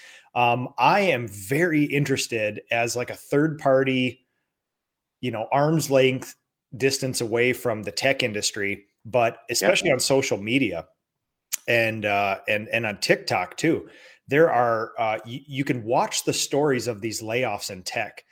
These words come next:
Speaker 1: take place
Speaker 2: Mm.
Speaker 1: where it's one of those things where people are just, people are hopping on social media saying, "I just got laid off. My entire team got laid off. It was instant. They
Speaker 2: Right.
Speaker 1: shut us out, this and that." And it's happening
Speaker 2: Right.
Speaker 1: across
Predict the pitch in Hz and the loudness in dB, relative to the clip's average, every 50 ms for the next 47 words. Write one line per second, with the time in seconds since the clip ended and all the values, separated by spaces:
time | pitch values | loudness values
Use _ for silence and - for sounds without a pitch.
0 | _ _ _ _ _ _ - - 117 101 - - - 131 110 95 90 87 92 92 | _ _ _ _ _ _ -6 -4 -4 -4 -6 -6 -4 -4 -2 -2 -4 -4 -6 -6
1 | 87 85 123 123 120 117 113 113 - - - _ _ _ _ 123 127 127 - - | -4 -2 0 0 0 0 -2 -4 -6 -12 -20 _ _ _ _ -4 -4 -4 -4 -2
2 | 135 151 165 156 147 143 143 - 151 139 139 143 135 107 123 123 117 107 - - | 0 2 4 4 4 4 2 2 2 2 2 2 0 0 0 0 0 0 -2 -2
3 | 151 156 170 160 147 131 123 123 113 107 123 113 - - - _ _ - 175 165 | 0 0 2 2 4 4 4 2 2 0 -2 -4 -4 -6 -10 _ _ -6 -4 -2
4 | 190 147 117 - 135 143 139 - 143 135 127 - - 131 131 131 135 120 123 135 | -2 -2 0 0 -2 -2 -2 -2 -2 -2 -2 -2 0 0 0 0 -2 -2 0 0
5 | 143 143 135 123 - - - 120 117 117 113 110 104 - _ _ _ _ _ _ | 2 2 2 2 2 0 0 0 2 2 0 0 -4 -10 _ _ _ _ _ _
6 | _ _ _ 143 151 151 151 - 156 135 135 135 139 143 151 127 - - - 117 | _ _ _ 2 2 2 4 4 4 4 6 4 4 4 2 0 -2 -4 -6 -6
7 | 113 113 - 143 139 143 139 - 151 151 139 135 117 - 113 113 107 104 90 - | -6 -4 -2 0 0 0 0 0 -2 0 2 2 2 2 0 -2 -2 -2 -4 -6
8 | - - - 123 120 117 - - 147 147 - - 151 147 - - 117 110 - - | -8 -8 -6 -4 -4 -4 -2 -2 -2 0 0 0 0 -2 -2 -2 -4 -2 0 0
9 | 143 143 143 131 - - 135 135 135 135 110 131 135 - - 135 123 123 127 131 | 2 2 2 0 2 2 2 4 2 2 0 0 -2 0 -2 -2 0 0 0 0
10 | 131 131 - 123 117 117 117 117 - - 127 123 - 135 143 143 - 147 139 131 | 0 0 0 0 0 0 0 -4 -6 -6 -6 -4 -2 -2 -2 -2 -2 -2 -2 -2
11 | 123 110 98 - 135 131 123 120 113 - - - - | -2 -2 -4 -2 -2 0 0 0 -2 -2 -4 -4 -6